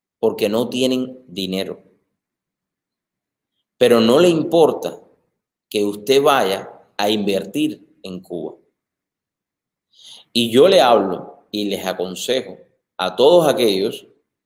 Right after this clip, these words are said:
que tienen en su mente y que han pensado en algún momento una de esas cosas, ¿no?, que le viene por la cabeza,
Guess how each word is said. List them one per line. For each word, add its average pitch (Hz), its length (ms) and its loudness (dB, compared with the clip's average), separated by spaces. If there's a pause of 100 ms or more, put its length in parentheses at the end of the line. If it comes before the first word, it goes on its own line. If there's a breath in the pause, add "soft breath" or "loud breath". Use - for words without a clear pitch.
(480)
que 95 140 -6
tienen 117 340 -4 (220)
en 156 240 0
su 135 180 -4
mente 120 520 -4 (560)
y 101 120 -8
que 95 140 -6
han 117 160 -4
pensado 143 640 2
en 98 60 -4
algún 95 300 -2
momento 143 580 -2 (1500)
una 117 220 -2
de 120 80 2
esas 127 220 -4
cosas, 131 440 -2
¿no?, 160 400 -10
que 82 80 -12
le 80 100 -8
viene 92 180 -4
por 110 140 0
la 127 100 4
cabeza, 147 440 0